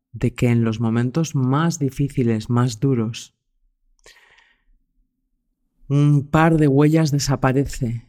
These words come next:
y solo queda un par de huellas. Lo observa, reflexiona, y ya muerto, sintiendo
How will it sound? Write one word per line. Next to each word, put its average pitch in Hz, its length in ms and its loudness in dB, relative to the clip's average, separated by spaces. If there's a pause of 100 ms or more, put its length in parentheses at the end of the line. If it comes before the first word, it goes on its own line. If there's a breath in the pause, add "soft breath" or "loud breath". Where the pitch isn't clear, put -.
y 131 160 -8
solo 117 420 -2
queda 101 680 -4 (220)
un 127 180 -2
par 113 200 -2
de 117 100 0
huellas. 110 680 -2 (1800 soft breath)
Lo 120 160 0
observa, 131 1000 0 (800)
reflexiona, 117 880 -2 (1160 soft breath)
y 113 100 -6
ya 127 160 2
muerto, 147 460 0
sintiendo 110 840 0